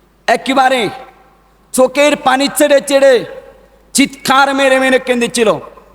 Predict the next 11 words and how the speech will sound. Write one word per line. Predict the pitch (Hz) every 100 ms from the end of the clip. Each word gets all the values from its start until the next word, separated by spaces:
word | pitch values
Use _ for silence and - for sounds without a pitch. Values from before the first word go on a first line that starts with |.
| _ _ _ _ _ _ -
ইবলিস | 226 247 269 190 202
জীবনে | 247 254 254 233 160 - - _ _ _ _
চারবার | - 233 233 226 220 214 196 - - - - - _ _
চিৎকার | - 247 - 247 247
মেরে | 240 240
মেরে | 226 220
কেঁদেছেন। | 220 208 196 190 175
কয়বার? | 214 226 220 214 165 - - - - _ _ _ _ _ _ _ _
চারবার। | - 202 202 196 190
করবার। | 185 196 185 175 123 - - - _ _ _ _ _ _
আপনার | - 170 - 190